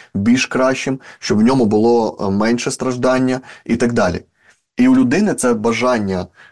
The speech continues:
е, скажімо, приносити пользу і наносити добро виникає із прийняття смертності своєї і інших, вразливості своєї і інших, і реальності життя, яким воно є.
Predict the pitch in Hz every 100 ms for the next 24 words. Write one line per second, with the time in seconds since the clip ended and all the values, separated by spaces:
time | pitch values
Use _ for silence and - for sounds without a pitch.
0 | _ 92 98 95 95 92 - 101 101 101
1 | 98 92 _ _ _ - 131 143 143 131
2 | 123 104 - 127 123 98 98 - 120 120
3 | 127 113 101 98 95 107 117 170 233 -
4 | _ 185 226 135 254 143 175 131 - 110
5 | - 113 117 120 120 135 110 92 _ _
6 | _ _ _ _ - - 233 233 208 147
7 | 123 - 202 - 113 120 113 98 90 -
8 | 113 - 123 107 - 82 - _ _ _
9 | _ - 101 123 120 120 190 190 147 -
10 | 107 110 117 127 120 104 90 117 - 123
11 | 104 90 - - _ _ _ _ _ 127
12 | 135 131 120 123 131 170 180 127 120 120
13 | 110 113 - 151 131 - 135 123 123 120
14 | 107